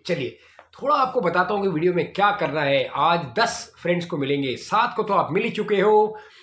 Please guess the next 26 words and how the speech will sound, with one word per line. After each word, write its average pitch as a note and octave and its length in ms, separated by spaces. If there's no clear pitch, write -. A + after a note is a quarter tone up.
वो F3+ 460
आपके D3 440
साथ F#3 540
हैं, E3+ 180
I, E3+ 220
he, C#3+ 240
you, F3 180
we, G#3 120
they, F3+ 180
you। F3+ 200
और D3 380
तीन B3 220
और A3 180
फ्रेंड्स F#3 280
मिलाने E3+ 440
जा A3 140
रहा A3+ 120
हूँ, A#3 340
is, G#3 300
am, E3+ 240
are। B2+ 320
वीडियो B3+ 280
को D3 280
देखते A3 340
रहिए A3+ 260
पूरा। A3 400